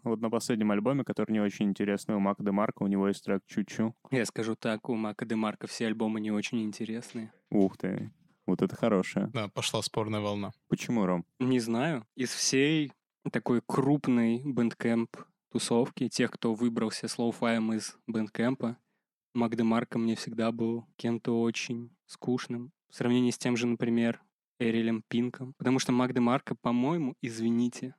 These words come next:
Speaker 2: звучит абсолютно одинаково везде и всегда. Мне понравилось две песни какие-то на альбоме Salad Days, но при поиске этих песен я не смог их найти,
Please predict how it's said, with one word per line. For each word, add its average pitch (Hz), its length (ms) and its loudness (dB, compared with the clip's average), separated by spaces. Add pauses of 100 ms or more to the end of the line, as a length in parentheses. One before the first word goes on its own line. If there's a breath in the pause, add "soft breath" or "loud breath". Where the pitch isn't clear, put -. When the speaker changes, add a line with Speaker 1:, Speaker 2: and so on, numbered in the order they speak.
(140)
Speaker 2:
звучит 117 680 -2
абсолютно 120 800 0
одинаково 117 840 -4 (180)
везде 113 600 -2 (100)
и 127 80 -6
всегда. 110 560 -8
Мне 127 280 2
понравилось 117 920 2
две 113 340 2
песни 147 640 0
какие-то 117 500 -2
на 110 460 0
альбоме 113 640 -2 (280)
Salad 113 220 0
Days, 113 540 -2
но 127 580 2
при 117 220 2
поиске 117 520 2
этих - 240 -4
песен 127 360 0
я 113 140 2
не 113 100 2
смог 117 320 -2
их 117 100 -6
найти, 120 540 -2